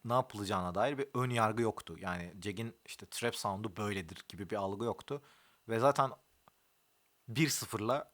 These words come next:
bizi başlatmıştı. Hani biz, bize ilk golü atmıştı daha. Biz albümün Spotify kapağına tıkladığımız anda ilk golünü atmıştı.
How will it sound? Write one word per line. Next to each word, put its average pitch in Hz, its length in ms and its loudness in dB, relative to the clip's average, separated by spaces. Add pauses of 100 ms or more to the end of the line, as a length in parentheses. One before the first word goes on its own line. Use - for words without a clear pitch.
bizi 107 220 -6 (640)
başlatmıştı. - 800 0
Hani 82 220 -10
biz, - 180 -4 (160)
bize 120 160 0
ilk 131 180 -4
golü 127 160 6
atmıştı 110 460 0
daha. 85 160 -2
Biz 95 100 -6
albümün 107 480 -4 (640)
Spotify - 440 0
kapağına 123 380 -2
tıkladığımız 147 480 -2
anda 135 460 4
ilk 135 200 -4
golünü 120 220 -2
atmıştı. 127 600 -4